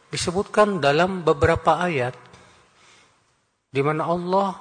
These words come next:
mewanti-wanti jangan sampai kita menjadi orang yang lalai. Bahkan Allah mencelaknya. Wa bayan su'i akibatiha,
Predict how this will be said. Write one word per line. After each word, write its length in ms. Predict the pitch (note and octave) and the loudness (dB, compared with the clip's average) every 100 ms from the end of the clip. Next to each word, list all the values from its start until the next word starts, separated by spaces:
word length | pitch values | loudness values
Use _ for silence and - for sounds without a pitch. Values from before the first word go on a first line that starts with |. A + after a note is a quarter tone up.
| - - - - E3 | -16 -20 -20 -12 -4
mewanti-wanti 1300 | E3 F3+ F#3+ F#3 - F#3+ F3+ F#3+ F3+ E3 - G#3+ | 0 0 -2 -6 -6 -4 0 -2 -4 -10 -10 -10
jangan 340 | C3 F#3 E3+ F3+ | -4 -4 -4 -4
sampai 460 | F3+ E3+ F#3 F#3+ | -4 -4 -4 -6
kita 240 | - - E3+ | -6 -6 -4
menjadi 340 | D#3 A#2+ A#2+ C#3 | -4 -4 -4 -2
orang 240 | D3 D#3 | -2 -4
yang 180 | D3+ D3 D3+ | -6 -4 -4
lalai. 400 | D3 B2 A2+ F#2 - _ _ _ _ _ _ _ _ _ _ - - _ _ _ _ - | -4 -6 -12 -14 -20 _ _ _ _ _ _ _ _ _ _ -20 -20 _ _ _ _ -8
Bahkan 320 | A#2 A#2 A2 | -4 -4 -4
Allah 320 | C#3 D3 D#3 | -6 -4 -6
mencelaknya. 880 | C3 A#2+ - B2 A#2+ C#3+ C#3 G#2 F#2+ - - _ - - - - _ _ _ _ _ _ _ _ _ _ _ _ _ _ _ _ _ - | -6 -10 -6 0 2 2 -2 -8 -8 -14 -20 _ -20 -20 -20 -20 _ _ _ _ _ _ _ _ _ _ _ _ _ _ _ _ _ -8
Wa 80 | G#2+ | -2
bayan 560 | A#2+ B2+ D#3 D#3 C#3 | -2 2 2 0 -4
su'i 480 | A#2+ - D3 E3+ D#3+ | -8 -2 -2 -2 -4
akibatiha, 1080 | C3 C3+ - A#2 A2 - C#3+ A2+ C3+ - | -6 -6 -6 -6 -6 -6 -4 -2 -2 -4